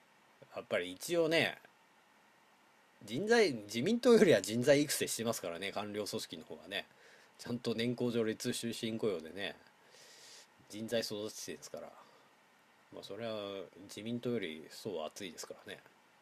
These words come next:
自民党と戦いは勝つでしょうね。えー、後継首相は短命化。安倍首相の後任候補として名前の挙がっている岸田文雄前外相や石破茂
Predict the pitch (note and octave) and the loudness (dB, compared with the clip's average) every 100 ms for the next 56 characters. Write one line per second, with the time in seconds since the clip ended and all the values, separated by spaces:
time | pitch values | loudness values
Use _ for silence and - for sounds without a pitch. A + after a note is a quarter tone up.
0 | - F#2 A2 G#2+ A2+ A2 G2+ G2+ G#2 F#2+ | -16 -14 -12 -8 -8 -6 -6 -4 -2 -4
1 | - G#2+ F2+ - - F2+ - - _ - | -4 -6 -8 -16 -18 -16 -18 -20 _ -20
2 | - - - - - - - - - G2+ | -20 -20 -20 -20 -20 -20 -20 -20 -14 -6
3 | G#2+ A2 G#2+ D3+ F#3 G3 F3+ E3+ E3+ D3 | -4 -2 -2 -2 0 2 2 2 -4 0
4 | A#2+ G2 - A#2 B2 A2 G#2 F#2+ - - | 2 2 2 0 0 0 0 -2 -4 -20
5 | - - - _ _ A2 C3+ D3 - D3+ | -20 -20 -20 _ _ -6 -4 -4 0 0
6 | D3 C#3+ C#3+ D3 C#3+ D3 A#2 A2 G#2 - | 2 2 2 2 2 2 2 0 -2 -4
7 | G#2 G#2+ A#2+ B2 A#2 A#2 A#2 A2 G#2+ - | -6 -2 -2 0 2 0 0 -4 -6 -8
8 | A#2+ A#2+ A#2+ A2+ A2+ G#2+ A2+ F#2+ G2 G2 | -4 -4 -2 -4 -4 -2 -2 -2 -2 -4
9 | G2+ G2+ G2+ - - - F#2+ A2+ A2+ A2 | -6 -4 -4 -6 -14 -16 -12 -8 -8 -6
10 | G#2+ G#2+ G#2+ | -4 -2 -4